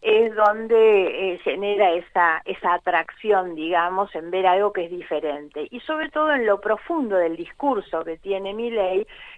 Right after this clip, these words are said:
que es la crítica muy fuerte y muy brutal, eh, a lo que él le llama la casta, que somos todos los demás. Y cierto es que con casi cuarenta años de vida democrática, cuando la gente mira, bueno, ¿qué respuesta me dieron los políticos?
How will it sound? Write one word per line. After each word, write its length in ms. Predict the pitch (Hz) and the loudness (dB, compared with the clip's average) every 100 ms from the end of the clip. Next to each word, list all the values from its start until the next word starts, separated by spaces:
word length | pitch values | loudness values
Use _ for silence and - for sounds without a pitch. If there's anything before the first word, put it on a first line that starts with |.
| - | -4
que 120 | - 208 | 0 2
es 80 | |
la 160 | 233 220 | 4 2
crítica 760 | - 226 226 202 180 151 160 | 0 -2 -2 -6 -10 -4 -2
muy 240 | 170 196 214 | -2 -4 -4
fuerte 520 | - 226 220 180 165 | 2 4 4 2 -6
y 40 | |
muy 320 | 151 175 196 202 | -8 -8 -6 -4
brutal, 720 | 214 226 233 196 185 190 233 - - - - | -4 -4 0 4 4 4 0 -4 -20 -12 -2
eh, 380 | 170 160 151 - | 0 0 -4 -2
a 140 | 165 | -2
lo 160 | 151 151 | 0 -2
que 100 | 170 | 0
él 120 | 180 | 0
le 100 | 175 - | -2 0
llama 280 | 151 175 180 | 0 0 -2
la 140 | 143 | -2
casta, 420 | 202 208 - - 120 | 2 2 2 -4 -4
que 140 | 120 - | -6 -6
somos 340 | 160 170 160 | -4 -4 -4
todos 200 | 160 156 | 2 2
los 160 | 143 127 | 2 -4
demás. 400 | 139 175 180 143 _ - - - _ | -6 0 2 0 _ -20 -20 -20 _
Y 120 | 214 - | -18 -10
cierto 500 | 294 311 311 285 202 | -4 -2 -2 2 4
es 260 | 277 202 190 | 6 4 0
que 280 | - 214 185 | 2 2 2
con 300 | - 131 143 | -2 -8 -4
casi 320 | 170 190 202 | 0 0 -2
cuarenta 560 | - 180 208 233 226 214 | -2 0 0 0 4 4
años 260 | 208 170 | 2 -4
de 120 | 156 147 | -6 -6
vida 260 | 185 185 | -2 -2
democrática, 880 | 180 190 196 220 202 165 139 - 143 | -2 -4 -2 2 4 2 -4 -8 -10
cuando 320 | - 147 151 | -8 -10 -8
la 140 | 135 151 | -8 -4
gente 400 | 226 226 214 202 | -4 -4 -4 -6
mira, 260 | 214 214 | -2 0
bueno, 300 | 185 175 170 | 0 0 -2
¿qué 140 | 180 262 | -2 -2
respuesta 520 | 254 - 226 220 202 | -2 -2 -4 -2 -6
me 160 | 165 170 | -6 -4
dieron 320 | 175 151 143 | -2 0 -2
los 140 | 143 | -6
políticos? 800 | - 147 143 127 - 139 - 123 | -4 -4 -4 -12 -16 -10 -6 -6